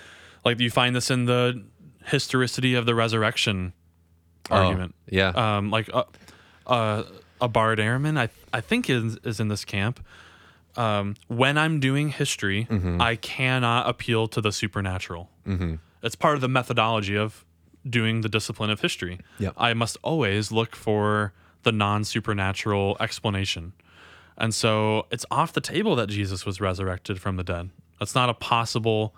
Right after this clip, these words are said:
Speaker 1: as a historian.
Speaker 2: As a historian. In the same way you assume methodological naturalism in science.
Speaker 1: Correct.
Speaker 2: You're not appealing to God.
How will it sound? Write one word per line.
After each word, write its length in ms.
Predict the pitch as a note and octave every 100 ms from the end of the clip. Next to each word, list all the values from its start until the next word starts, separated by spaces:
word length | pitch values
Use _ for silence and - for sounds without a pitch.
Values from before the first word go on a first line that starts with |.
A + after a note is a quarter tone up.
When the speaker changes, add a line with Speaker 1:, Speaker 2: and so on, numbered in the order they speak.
| -
Speaker 1:
as 240 | B2 A#2+
a 60 | B2
historian. 400 | D3 - A2 G2
Speaker 2:
As 60 | G2+
a 60 |
historian. 440 | G2+ F#2+ G2+ E2+ E2+
In 100 | C#3
the 80 | D3+
same 260 | - D3+ C3+
way 320 | A#2+ A2+ A2+ - -
you 180 | A#2 G#2+
assume 380 | - G#2+ F#2+ F#2+
methodological 600 | F#2 F#2+ F2+ F2 F2 F2
naturalism 720 | E2+ E2 E2+ D#2+ E2+ E2 E2 _ _ F2+ -
in 160 | G#2 F2
science. 560 | G2+ E2 C#2+ - - - -
Speaker 1:
Correct. 240 | - F#2+
Speaker 2:
You're 100 | G#2
not 160 | G2+ G2
appealing 400 | - G#2+ G2 G2
to 80 | F#2+
God. 300 | F2+ F#2